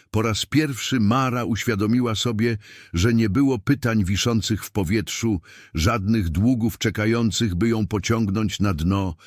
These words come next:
żadnego strachu przed zostaniem w tyle. Eli ją wybrał, a ona wybrała jego. To nie była historia wielkich deklaracji ani nagłych cudów. To była cichsza prawda przetrwania przemienionego w rodzinę,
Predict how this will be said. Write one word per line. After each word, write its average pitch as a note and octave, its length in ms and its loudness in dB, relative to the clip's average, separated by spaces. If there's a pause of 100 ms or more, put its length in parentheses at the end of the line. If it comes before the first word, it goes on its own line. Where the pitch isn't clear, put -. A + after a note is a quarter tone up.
(240)
żadnego G#2+ 560 0
strachu G#2+ 500 -2
przed F2+ 280 -2
zostaniem F#2 600 -2
w - 60 -14
tyle. C2 420 -4 (440)
Eli A2 420 0
ją G#2 300 0
wybrał, D2+ 580 -2 (240)
a F2 120 -2
ona G#2 280 0
wybrała F2 500 -2
jego. B1+ 380 -4 (300)
To G2+ 100 0
nie A2+ 140 2
była B2+ 240 0
historia G#2+ 560 -2
wielkich F#2 460 -2
deklaracji F#2+ 840 -2
ani F2+ 180 0
nagłych F2 420 -2
cudów. B1 640 -6 (200)
To G2 100 2
była G#2+ 280 2
cichsza A#2+ 520 -2
prawda D2 600 -2 (220)
przetrwania A2+ 640 0
przemienionego G2 680 0
w C#2+ 80 -2
rodzinę, D2 580 0